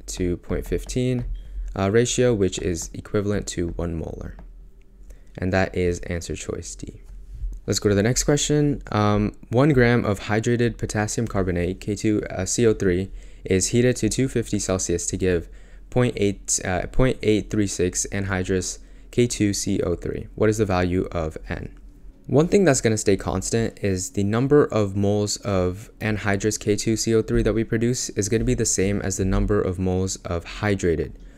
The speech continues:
uh, potassium carbonate that we have. So the moles are gonna stay the same, and you'll see, uh, wh-, later why that's gonna be important.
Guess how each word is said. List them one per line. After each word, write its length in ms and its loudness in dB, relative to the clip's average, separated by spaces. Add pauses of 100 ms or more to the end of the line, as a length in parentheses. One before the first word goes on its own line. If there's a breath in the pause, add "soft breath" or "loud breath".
(140 loud breath)
uh, 180 2
potassium 500 -2
carbonate 420 -2
that 120 -4
we 80 -6
have. 260 -6 (600 loud breath)
So 140 0
the 80 8
moles 360 6
are 180 0
gonna 180 0
stay 220 0
the 100 0
same, 320 -6 (160)
and 180 0
you'll 80 4
see, 260 6 (140)
uh, 220 4
wh-, 260 0
later 340 4
why 200 12
that's 200 12
gonna 180 -2
be 240 0
important. 500 -4